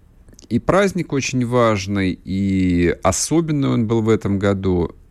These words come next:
Имеет смысл поговорить, скажем так, поговорить вот как, за рамками нашей привычной риторики, обязательной риторики.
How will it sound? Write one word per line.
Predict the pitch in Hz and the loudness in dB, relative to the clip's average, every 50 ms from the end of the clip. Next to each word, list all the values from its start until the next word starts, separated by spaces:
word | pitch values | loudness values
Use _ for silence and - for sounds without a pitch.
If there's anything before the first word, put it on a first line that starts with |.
| _ - - - - | _ -20 -20 -12 -6
Имеет | - 175 175 170 151 104 78 71 69 | -4 -2 0 2 2 2 2 2 0
смысл | - - - 104 139 156 - - 107 90 78 - - - - - - - - - - - - | -4 -4 -2 -2 -2 -2 -2 -4 -4 -4 -6 -8 -16 -20 -20 -20 -20 -20 -20 -20 -20 -18 -10
поговорить, | - 87 80 95 92 92 90 95 104 123 135 131 - - - - - - _ _ - - - - - - - - - | -8 -4 0 2 4 4 4 4 4 2 0 0 -4 -10 -12 -14 -20 -20 _ _ -20 -20 -18 -18 -18 -18 -18 -20 -18
скажем | - - - - 139 135 143 123 | -14 -6 -2 -2 0 0 0 0
так, | - 107 80 - - - - - _ - - - - - | 2 0 0 0 -6 -20 -20 -20 _ -20 -20 -20 -16 -8
поговорить | - 110 104 117 120 120 117 - | -4 -2 0 0 2 0 0 -2
вот | 110 117 120 98 - | -2 -2 -2 -2 -2
как, | - 69 - - - - _ - - - _ - - - _ - - - - - - - - - - - - - - | -6 -10 -12 -12 -16 -20 _ -20 -20 -20 _ -20 -20 -20 _ -20 -20 -20 -20 -20 -20 -20 -20 -20 -20 -20 -20 -12 -10
за | 90 90 87 90 87 110 123 127 131 120 107 | -8 -6 -4 -2 0 2 2 2 2 2 0
рамками | 104 117 120 123 113 - 117 101 92 | 0 0 0 -2 -4 -4 -4 -4 -2
нашей | 90 90 95 101 - - 101 | -2 -2 -2 -2 -2 -4 -6
привычной | - - 90 85 80 85 80 - - 80 78 | -4 -2 -2 0 0 0 -2 -2 -2 -4 -2
риторики, | 78 82 - - 78 67 - - - - - - - - - - - - - - - | -2 -2 -4 -2 -4 -4 -4 -6 -10 -12 -18 -20 -20 -20 -20 -20 -20 -20 -20 -14 -4
обязательной | - 85 92 90 104 104 90 98 92 80 73 - 78 71 76 69 - | 0 0 2 2 2 0 2 2 2 0 0 -2 -6 -8 -8 -8 -8
риторики. | 69 67 - - - - - - - | -8 -10 -12 -12 -12 -14 -14 -16 -20